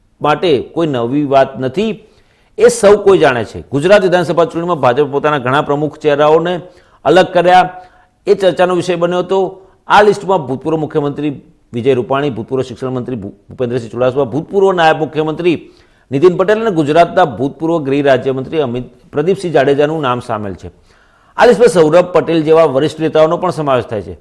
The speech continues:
આ મો-, મોટા નેતાઓએ પણ સામે ચાલીને પોતે ચૂંટણી લડવાના નથી એવી જાહેરાત કરી હતી, પરંતુ આ બધા એ વાત જાણે છે કે પક્ષના મોવડી મંડળ પાસે એવી આવડત છે જેનો ઉપયોગ તેઓ "સાપ ભી મર જાય ઓર લાઠી ભી ન તૂટે" વાળી કહેવત સાચી પડે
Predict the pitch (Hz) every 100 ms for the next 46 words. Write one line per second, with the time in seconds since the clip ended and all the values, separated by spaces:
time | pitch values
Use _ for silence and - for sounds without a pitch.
0 | _ _ _ _ _ _ _ _ 185 220
1 | 208 - - 165 214 214 190 180 190 208
2 | 208 208 - 143 139 170 160 135 151 156
3 | 123 135 143 131 139 123 131 139 135 165
4 | 147 139 113 107 120 120 143 160 196 185
5 | _ _ - 214 226 226 - 175 143 208
6 | 220 202 170 180 180 202 180 151 - -
7 | 175 160 135 147 156 135 131 139 120 120
8 | - 156 143 123 131 143 175 156 147 160
9 | 120 151 151 147 151 185 185 - _ _
10 | _ - 160 160 143 196 196 190 180 202
11 | 208 196 175 156 - 185 175 156 151 156
12 | 160 - 196 196 - _ - 147 175 -
13 | 135 127 160 - 123 123 113 101 87